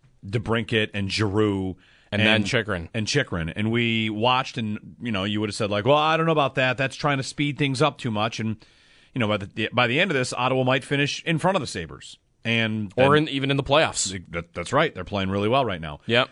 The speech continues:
Speaker 1: Detroit's fallen off a bit, but, you know, it, it's not a, it's not always linear.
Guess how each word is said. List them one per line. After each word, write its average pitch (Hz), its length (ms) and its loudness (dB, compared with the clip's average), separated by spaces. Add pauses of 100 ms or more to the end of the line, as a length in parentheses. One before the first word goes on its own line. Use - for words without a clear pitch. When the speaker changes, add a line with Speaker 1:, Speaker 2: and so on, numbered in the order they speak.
(120)
Speaker 1:
Detroit's 160 420 2
fallen 147 280 4
off 135 220 2
a 120 40 -6
bit, 131 340 -2
but, 147 240 0 (380)
you 165 100 -2
know, 127 160 2
it, 120 80 -4
it's 135 400 -6
not 156 180 2
a, 151 160 0
it's - 160 -12
not 175 140 2
always 160 240 -2
linear. 104 580 -2